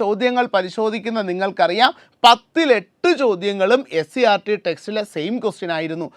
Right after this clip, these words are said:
നാലോളം ചോദ്യങ്ങൾ ടെൻത്തിലെ ക്വസ്റ്റ്യൻ തന്നെ ആയിരുന്നു എന്ന് നിങ്ങൾക്ക് മനസ്സിലാവുന്നതാണ്. അപ്പോൾ ആ പറഞ്ഞ വസ്തുതകളെല്ലാം പൂർണ്ണമായി ലഭിക്കണമെങ്കിൽ ടെക്സ്റ്റിൻ്റെ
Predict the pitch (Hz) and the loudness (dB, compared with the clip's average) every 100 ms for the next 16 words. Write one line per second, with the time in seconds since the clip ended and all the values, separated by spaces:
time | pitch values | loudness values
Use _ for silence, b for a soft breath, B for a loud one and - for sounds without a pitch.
0 | b 156 151 185 262 285 262 208 180 196 | b -4 2 8 10 8 4 -4 -6 -4
1 | 214 220 _ 190 202 247 294 285 220 185 | -4 -6 _ -6 -2 -2 0 0 0 -2
2 | 175 190 185 175 175 156 175 202 202 180 | -10 -8 -2 -2 0 -2 -2 -4 -6 -4
3 | 180 - b - 226 220 - 208 160 165 | -4 -6 b -4 -2 -2 -4 -8 -10 -8
4 | 202 180 175 165 120 - b - - 359 | 2 2 2 -2 -6 -8 b -4 0 0
5 | - 196 254 339 269 240 240 269 240 214 | 0 4 6 8 6 6 4 0 0 -2
6 | - 240 233 233 214 220 240 254 - 208 | -2 2 4 4 4 4 2 0 -6 -4
7 | 277 330 277 226 220 208 170 170 185 165 | 2 4 4 2 0 -2 -6 -6 -4 -4
8 | 143 127 160 269 b b _ 240 240 - | -6 -4 -2 -4 b b _ 2 2 -2
9 | 320 330 | -2 6